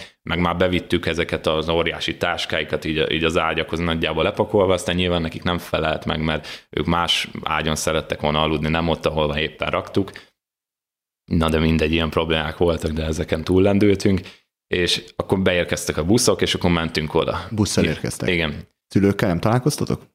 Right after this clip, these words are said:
Speaker 1: Ö, ne, a-, az elején nem,
Speaker 2: Elején
Speaker 1: a-,
Speaker 2: nem.
Speaker 1: akkor nem. Megjöttek így a buszok, megvolt, hogy az éppen, izé, Long Islandről jön, ez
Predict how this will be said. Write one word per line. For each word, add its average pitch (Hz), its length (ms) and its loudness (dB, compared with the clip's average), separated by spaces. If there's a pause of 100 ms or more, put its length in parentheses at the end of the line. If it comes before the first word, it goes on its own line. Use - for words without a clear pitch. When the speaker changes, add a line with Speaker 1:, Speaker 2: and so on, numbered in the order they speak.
(400)
Speaker 1:
Ö, 113 140 6
ne, 120 200 4
a-, 101 300 2
az 98 120 0
elején 90 280 2
nem, 82 300 -2
Speaker 2:
Elején 87 220 0
Speaker 1:
a-, - 40 0
Speaker 2:
nem. - 100 -4
Speaker 1:
akkor 87 160 0
nem. 80 260 -2 (640)
Megjöttek 98 400 0
így 82 120 0
a 87 40 0
buszok, 107 320 2
megvolt, 87 380 0
hogy 78 120 -2
az 80 120 -2
éppen, 82 400 -4
izé, 80 360 -2
Long 90 260 2 (140)
Islandről 82 460 2
jön, 80 460 0
ez 78 380 -6